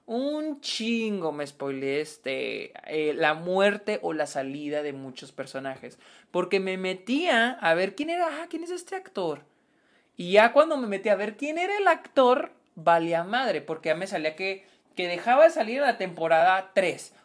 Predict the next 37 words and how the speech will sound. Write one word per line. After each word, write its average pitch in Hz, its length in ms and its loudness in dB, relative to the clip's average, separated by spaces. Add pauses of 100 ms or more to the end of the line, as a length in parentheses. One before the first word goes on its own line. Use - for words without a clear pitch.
(120)
cuatro. 170 440 -2
Y 123 100 -16
puta 147 760 -6
madre, 139 300 -6
este 160 180 -10
güey 160 100 -6
me 156 140 -8
lo 143 120 -6
van 143 180 0
a 147 40 -2
matar 214 520 2 (420)
o 156 160 4
lo 147 140 4
van 139 200 2
a 139 40 -4
sacar, 240 320 0
porque 170 180 -6
había 151 180 0
personajes 147 640 -8
que, 135 560 -8
que 135 120 -8
lo 131 120 -8
sacaban. 170 460 -6 (760)
Am, 135 640 -4 (200)
a 127 80 -18
ver. 104 180 -16 (1040)
Me 135 140 -6
quedé 175 140 2
un 202 80 -2
poquito 196 320 0
retrasado 156 480 4
aquí 156 160 -2
con 151 140 -4
los 135 120 -8
comentarios, 135 440 -4
se 139 80 -6
disculpen. 135 480 -10